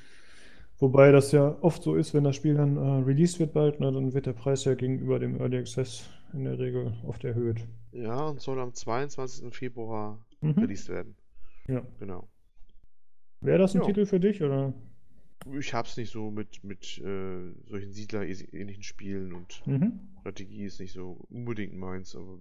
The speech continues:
Speaker 2: ich kann's nicht ausschließen, aber nicht so das Erste, was ich gucken würde.
Speaker 1: Ja, also mich hat in erster Linie erstmal die Optik gecatcht. Ich mag diesen, hm, Pastell-Look, wenn du weißt, was ich
Speaker 2: Mhm.
Speaker 1: meine. Das ist ja so ein bisschen comicartig und weich gezeichnet.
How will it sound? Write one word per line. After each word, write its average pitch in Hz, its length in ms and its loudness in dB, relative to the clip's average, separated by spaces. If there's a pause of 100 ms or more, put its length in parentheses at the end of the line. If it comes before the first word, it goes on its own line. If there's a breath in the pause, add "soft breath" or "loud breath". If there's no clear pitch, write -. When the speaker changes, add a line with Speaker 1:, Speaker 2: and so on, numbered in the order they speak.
Speaker 2:
ich - 60 -16
kann's 123 160 -8
nicht 110 100 -6
ausschließen, 101 460 -2
aber 90 220 -4 (340 soft breath)
nicht 117 100 -8
so 107 80 -4
das 95 60 -6
Erste, 92 260 -2
was 87 60 -4
ich - 80 -6
gucken 90 220 -10
würde. 92 240 -8 (480)
Speaker 1:
Ja, 131 160 -2 (100)
also 135 180 0
mich 156 140 4
hat 196 100 8
in 165 100 2
erster 165 280 4
Linie 156 220 4
erstmal 139 200 2
die 135 80 2
Optik 147 260 -2
gecatcht. 127 480 -2 (340)
Ich - 140 -6
mag 135 200 2
diesen, 120 640 2
hm, 123 380 2 (180)
Pastell-Look, 151 920 4
wenn 156 100 4
du 151 100 4
weißt, 151 180 4
was 151 100 2
ich 117 60 -2
Speaker 2:
Mhm. 120 60 -2
Speaker 1:
meine. 143 200 4
Das 127 140 0
ist 131 100 -4
ja 131 80 6
so 123 80 4
ein 127 40 4
bisschen 127 240 0
comicartig 143 600 4
und 123 140 2
weich 139 220 4
gezeichnet. 160 560 0